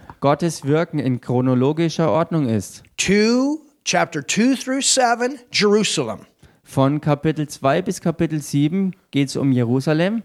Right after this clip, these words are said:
Speaker 2: But we're gonna look at Judea.
Speaker 1: Und wir werden uns Judäa betrachten.
Speaker 2: And then Samaria.
Speaker 1: Und dann Samaria.
Speaker 2: And then the uttermost.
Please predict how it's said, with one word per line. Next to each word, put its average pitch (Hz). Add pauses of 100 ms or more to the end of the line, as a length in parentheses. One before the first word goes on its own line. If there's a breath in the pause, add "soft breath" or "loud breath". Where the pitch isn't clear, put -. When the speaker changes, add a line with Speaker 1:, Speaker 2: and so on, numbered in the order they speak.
(100)
Speaker 2:
But 123
we're 151
gonna 175
look 190
at 202
Judea. 196 (260)
Speaker 1:
Und 120
wir 123
werden 135
uns 151
Judäa 156
betrachten. 120
Speaker 2:
And 117
then 175
Samaria. 220
Speaker 1:
Und 226
dann 139
Samaria. 156
Speaker 2:
And 147
then 156
the 160
uttermost. 180